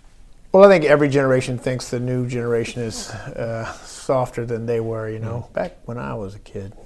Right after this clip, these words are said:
Speaker 1: you know, that sort of thing. Um,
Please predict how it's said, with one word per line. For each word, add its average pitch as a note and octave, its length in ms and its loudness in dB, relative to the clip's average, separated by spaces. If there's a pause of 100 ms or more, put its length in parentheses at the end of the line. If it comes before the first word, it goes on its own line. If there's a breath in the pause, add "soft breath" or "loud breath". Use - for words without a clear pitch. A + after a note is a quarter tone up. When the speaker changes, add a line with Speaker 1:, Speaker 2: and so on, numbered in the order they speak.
Speaker 1:
you G2+ 60 -14
know, G2 140 -14 (180)
that A2 200 -12
sort A2 140 -6
of A2 100 -12
thing. G#2+ 240 -12 (720 loud breath)
Um, B2+ 360 -4